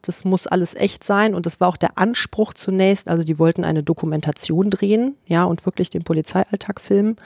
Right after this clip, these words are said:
Und dann sind wir mit denen drei Tage durch die Gegend gefahren und, ähm,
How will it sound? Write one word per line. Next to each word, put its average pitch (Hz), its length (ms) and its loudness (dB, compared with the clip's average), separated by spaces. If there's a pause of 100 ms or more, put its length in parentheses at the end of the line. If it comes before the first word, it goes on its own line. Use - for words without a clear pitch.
(640)
Und 202 100 0
dann 196 100 4
sind 208 140 4
wir 196 80 6
mit 190 160 2
denen 185 140 4
drei 175 160 2
Tage 170 440 0
durch 170 180 -4
die 175 120 -6
Gegend 233 240 0
gefahren 208 480 0
und, 175 260 -4
ähm, 170 360 0